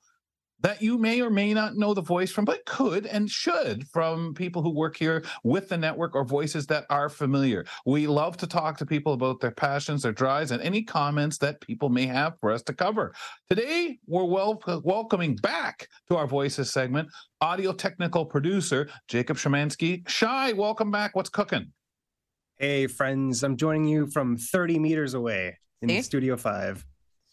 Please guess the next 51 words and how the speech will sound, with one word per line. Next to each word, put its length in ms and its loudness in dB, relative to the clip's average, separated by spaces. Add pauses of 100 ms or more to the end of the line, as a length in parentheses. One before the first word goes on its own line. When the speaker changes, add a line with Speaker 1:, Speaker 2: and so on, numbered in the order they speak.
(120)
Speaker 1:
He 160 2
is 120 0
Speaker 3:
Strange. 140 0
Speaker 1:
in 60 -2
Studio 640 0
five, 560 0
which 180 2
is 100 4
our 220 2
old 400 2
studio 460 2
where 180 4
we 160 4
were 260 4
when 160 2
we 120 4
were 120 2
Kelly 360 0
and 100 0
Ramya, 420 2 (280)
but 120 2
Jacob 380 0
has 140 -2
now 160 0
claimed 320 0
it 80 2
as 160 0
an 80 2
office. 560 -2 (640)
Speaker 3:
I 60 4
think 180 -2
part 300 0
of 100 -2
my 280 2
wall 760 2
is 180 0
part 260 2
of 80 0
his 300 2
wall 240 2
right 240 2
now. 320 0 (1080)
Speaker 1:
Uh, 40 8
Speaker 2:
Yeah, 240 2
Speaker 1:
yes. 80 0
Speaker 2:
that's 160 -2
true. 120 -2
I 40 -4
could 100 -6
probably 220 2
knock 360 0